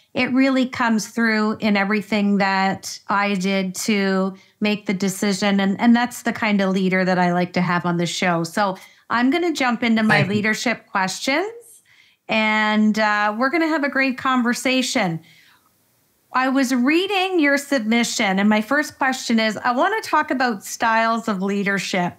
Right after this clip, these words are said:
Speaker 1: because that's an, we could do a whole show on that, you and I. You talk about having a, quote,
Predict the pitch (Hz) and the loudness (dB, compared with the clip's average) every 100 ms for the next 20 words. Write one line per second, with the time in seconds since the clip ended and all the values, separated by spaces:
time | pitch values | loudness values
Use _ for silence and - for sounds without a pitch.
0 | _ 220 - 233 220 208 202 - _ _ | _ -4 -2 0 0 -2 -6 -16 _ _
1 | _ _ - 247 311 - 285 233 294 349 | _ _ -4 -2 -2 -2 0 2 0 0
2 | 302 226 202 185 - - 220 208 185 175 | 0 0 2 0 -2 -2 0 2 2 2
3 | 160 139 196 180 175 165 160 - _ _ | 0 0 0 0 2 0 -2 -8 _ _
4 | _ - 233 247 415 - - 453 453 415 | _ -4 2 2 2 -2 0 2 2 -2
5 | 320 294 277 277 262 262 254 220 233 220 | 0 0 0 -2 0 2 2 2 -2 -2
6 | - 269 247 240 240 | -4 0 2 2 -2